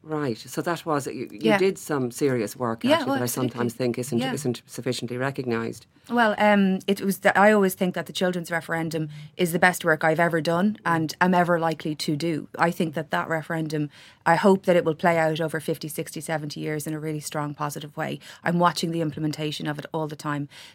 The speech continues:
Speaker 2: That referendum enabled us, and this is a, this is not a, a story that has, I think, ever been told, but that referendum enabled us to win the argument in the Attorney General's office in relation to the position of children in the Children and Family Relationships Bill.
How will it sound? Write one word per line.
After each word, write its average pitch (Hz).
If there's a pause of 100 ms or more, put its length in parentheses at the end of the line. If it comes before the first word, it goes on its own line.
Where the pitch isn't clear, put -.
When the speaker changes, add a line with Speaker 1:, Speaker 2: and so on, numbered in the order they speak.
Speaker 2:
That 214
referendum 175
enabled 170
us, 156
and 175
this 214
is 214
a, 175
this 185
is 185
not 180
a, 160
a 160
story 175
that 156
has, 151
I 160
think, 160
ever 175
been 175
told, 151
but -
that 175
referendum 156
enabled 165
us - (420)
to 185
win 202
the 202
argument 160
in 156
the 156
Attorney 151
General's 151
office -
in 170
relation 156
to 151 (640)
the 156
position 196 (100)
of 165
children 170
in 160
the 156
Children 156
and 147
Family 151
Relationships 151
Bill. -